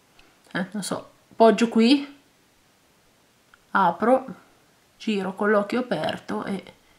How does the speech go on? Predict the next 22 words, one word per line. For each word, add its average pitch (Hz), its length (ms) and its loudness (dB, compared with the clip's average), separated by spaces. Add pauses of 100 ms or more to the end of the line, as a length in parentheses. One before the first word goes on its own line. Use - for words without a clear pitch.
(340)
in 226 200 2
automatico 202 1040 0 (760)
è - 80 -4
andato 202 300 2
a 190 40 -4
posizionarsi 202 760 -2
nel 165 120 -6
punto 175 340 -8
giusto. 208 520 -12 (1400)
Bene, 185 260 0
su 214 120 -2
di 240 80 2
me 247 140 8
funziona 269 380 6
così. 185 360 -4
<laughs> - 560 0
Piego 214 220 2
le 180 120 0
ciglia. 339 380 2 (760)
Come 277 200 8
mascara 311 520 8
applico 226 540 4